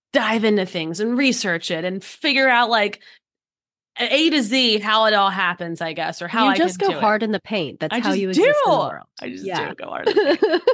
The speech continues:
Speaker 2: <laughs>
Speaker 1: Thank you for saying that. But so anyway, like, I just thought it was gonna be this huge thing. But then, like, I had a friend who I think we should definitely have on
Speaker 2: Mm-hmm.
Speaker 1: share, like,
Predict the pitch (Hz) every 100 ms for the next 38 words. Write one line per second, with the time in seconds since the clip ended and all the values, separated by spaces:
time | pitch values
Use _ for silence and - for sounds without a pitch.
0 | 494 539 403 330 311 311 440 294 294 285
1 | 262 240 226 277 320 285 226 240 262 247
2 | 208 311 330 339 240 214 220 233 226 262
3 | 262 262 262 220 214 240 247 247 - 269
4 | 214 - 494 294 240 262 262 240 - _
5 | 208 220 214 240 220 208 - - 214 -
6 | 208 214 233 202 180 208 202 190 180 208
7 | 180 170 170 156 156 147 220 320 - -
8 | - _ _ - 190 269 339 381 233 208
9 | 190 190 -